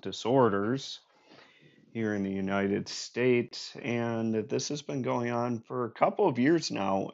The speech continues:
at a pretty severely high kind of level. So, one of the things that's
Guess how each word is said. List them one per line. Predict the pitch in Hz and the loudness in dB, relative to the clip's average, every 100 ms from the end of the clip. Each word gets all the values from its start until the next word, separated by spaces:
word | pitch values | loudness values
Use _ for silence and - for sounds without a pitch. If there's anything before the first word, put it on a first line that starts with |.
| 110 | -4
at | 101 - _ _ - | -4 -6 _ _ -10
a | |
pretty | 101 - 131 120 | -10 0 2 2
severely | 107 - 92 98 107 101 101 98 95 90 90 _ _ _ _ _ _ _ | -2 -4 -4 0 2 2 0 -2 -4 -4 -10 _ _ _ _ _ _ _
high | 113 110 107 101 - | 2 4 6 2 0
kind | 98 95 | -2 0
of | 92 | -2
level. | 92 101 95 76 - - _ _ _ _ _ _ _ _ | 4 4 4 0 -8 -12 _ _ _ _ _ _ _ _
So, | - - 107 104 98 - - _ _ _ _ _ - - - - _ _ _ | -18 -2 2 2 0 -6 -20 _ _ _ _ _ -20 -20 -20 -20 _ _ _
one | 110 131 165 | 4 6 8
of | 156 | 6
the | 143 | 6
things | 135 127 110 - | 4 6 4 0
that's | 98 98 - - | -2 -2 -6 -12